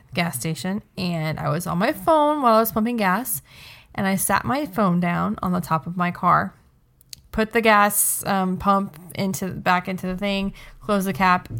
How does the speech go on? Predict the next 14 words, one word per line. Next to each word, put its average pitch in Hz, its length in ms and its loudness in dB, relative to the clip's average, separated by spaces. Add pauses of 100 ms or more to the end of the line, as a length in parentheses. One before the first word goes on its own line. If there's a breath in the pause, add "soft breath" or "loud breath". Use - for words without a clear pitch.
(120)
and 190 200 0
drove 233 280 4
off, 190 540 2 (500 soft breath)
forgetting 208 380 2
that 180 80 0
my 208 140 2
phone 175 240 0
was 175 100 -2
on 175 100 2
top 175 200 -4
of 196 60 0
the 208 60 0
car. 311 400 4 (540 loud breath)
And 196 1000 4